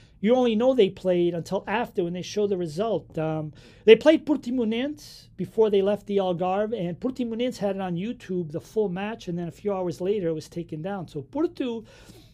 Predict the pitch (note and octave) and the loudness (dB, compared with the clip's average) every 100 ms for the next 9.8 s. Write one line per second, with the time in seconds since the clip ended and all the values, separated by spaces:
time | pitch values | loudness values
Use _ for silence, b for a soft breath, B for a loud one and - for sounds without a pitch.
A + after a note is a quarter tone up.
0 | - G3 A#3+ G#3+ C4+ D4+ A3+ - B3 A#3+ | -6 -2 0 2 2 0 -4 -6 -6 -2
1 | A3 G3+ G3+ F#3+ F#3 F3 F#3+ - - B2 | -4 -4 -6 -8 -8 -6 -6 -8 -12 -14
2 | A#2 - - - - - D#3 G#3+ A#3 - | -16 -18 -16 -18 -20 -12 4 6 6 4
3 | A3+ G3+ G3+ - E3+ - G3+ G#3 G#3 G#3 | -2 -2 -2 -4 -6 0 2 4 4 2
4 | E3 D3 A#3 A3+ F#3 G3 F#3+ F#3 - G3 | -2 -4 -6 -4 -4 -4 -6 -6 -4 -2
5 | E3+ F3 G#3 A3 - F#3 - D#3+ D3+ C#3 | -2 -2 -4 -6 -6 -6 -4 -6 -6 -10
6 | - F3+ D#3+ G3 G3+ - F3+ F3+ E3 - | -18 -18 -14 -8 -8 -8 -8 -6 -6 -6
7 | E3 C#3 C#3 G3+ G3+ G3 F#3+ B B B | -6 -4 0 0 2 -2 -6 B B B
8 | - D#3+ C4 D4+ C4+ E3+ E3 E3 D#3+ D3+ | -6 -2 0 2 2 0 -2 -2 0 -4
9 | - D#3+ C#3+ D#3 D#3+ E3 D3+ | -6 -8 -8 -8 -6 -4 -6